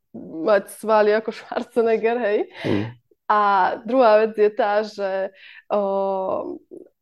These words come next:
Speaker 1: presne to, že my rýchlejšie chudneme tuk, pretože my keď tie biel-, bielkoviny doplníme do tela a ochránime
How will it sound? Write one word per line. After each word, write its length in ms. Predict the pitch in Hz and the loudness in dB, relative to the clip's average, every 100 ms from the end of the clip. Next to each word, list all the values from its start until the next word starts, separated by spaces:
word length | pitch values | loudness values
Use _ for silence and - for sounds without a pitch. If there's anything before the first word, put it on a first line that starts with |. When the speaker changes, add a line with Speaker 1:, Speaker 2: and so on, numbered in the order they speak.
| _ - - | _ -10 -2
Speaker 1:
presne 320 | 233 233 214 | -2 0 -2
to, 240 | 208 226 | 0 0
že 240 | 220 208 208 | 2 0 2
my 160 | 214 | 0
rýchlejšie 480 | 233 - 269 247 190 | 0 2 2 2 -2
chudneme 400 | 220 214 226 190 | -6 -4 -2 -4
tuk, 320 | - 220 - - | -2 -2 -4 -10
pretože 320 | 196 202 214 | -10 -6 -2
my 160 | 220 214 | -2 -2
keď 400 | - 220 214 - | 0 0 0 0
tie 140 | 202 | 0
biel-, 320 | 202 240 247 - | 2 2 2 2
bielkoviny 560 | 233 269 262 214 208 | 0 0 0 -2 0
doplníme 480 | 220 226 262 262 226 | 0 0 -2 -2 -2
do 160 | 196 202 | -4 -6
tela 400 | - 175 190 427 - _ _ _ _ _ _ - | -4 -4 0 -2 -4 _ _ _ _ _ _ 2
a 160 | 220 | 4
ochránime 800 | 294 294 302 262 247 233 208 208 | 4 4 2 4 4 2 2 2